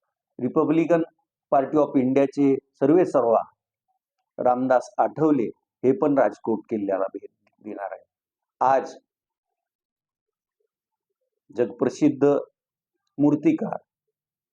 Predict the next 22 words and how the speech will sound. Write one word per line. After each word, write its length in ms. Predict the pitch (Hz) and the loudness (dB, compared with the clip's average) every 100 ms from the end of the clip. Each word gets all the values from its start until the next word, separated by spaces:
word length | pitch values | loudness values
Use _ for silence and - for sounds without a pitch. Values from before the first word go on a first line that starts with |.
| _ _ _ _ _ - | _ _ _ _ _ -14
अशी 240 | 110 147 151 | -8 -6 -4
खा-, 180 | 123 110 - | -4 -4 -2
ख्याती 300 | 117 - 165 | -2 2 2
असलेले 420 | 156 147 123 92 - _ _ _ _ _ _ _ - | 2 0 -4 -6 -12 _ _ _ _ _ _ _ -2
राम 260 | 123 127 | -2 -2
सुतार 420 | 117 120 - 123 92 - _ _ - | -6 -4 0 0 -2 -14 _ _ -4
यांनी 260 | 120 127 | -2 0
राजकोट 480 | 117 117 113 - 147 147 | 2 0 -2 -4 -2 -2
किल्ल्यावर 380 | 143 127 127 123 | -2 2 2 2
जाऊन 320 | 113 131 127 101 _ _ _ _ _ _ | 2 0 0 -6 _ _ _ _ _ _
स्थळाची 480 | _ - 120 113 113 | _ 0 2 2 -2
पाहणी 380 | 110 113 120 131 | -4 -2 0 -2
केली, 400 | 127 131 120 117 - _ _ _ _ _ _ - | -2 -4 -2 -6 -8 _ _ _ _ _ _ -6
कोसळलेल्या 600 | 113 - 135 123 123 120 | -4 0 2 4 2 0
पुतळ्याचीही 680 | - - 151 170 165 175 160 | -4 0 2 2 2 2 2
पाहणी 280 | 147 117 113 | 2 -2 -4
केली 420 | - 127 - _ _ _ _ _ | -14 -16 -16 _ _ _ _ _
आणि 160 | 117 120 | -6 -4
हे 320 | 110 - 139 | -6 -6 -4
सर्व 280 | - 147 151 | 0 2 2
करून 280 | 151 131 127 | 0 -2 -2
ते 280 | - 113 | -2 -2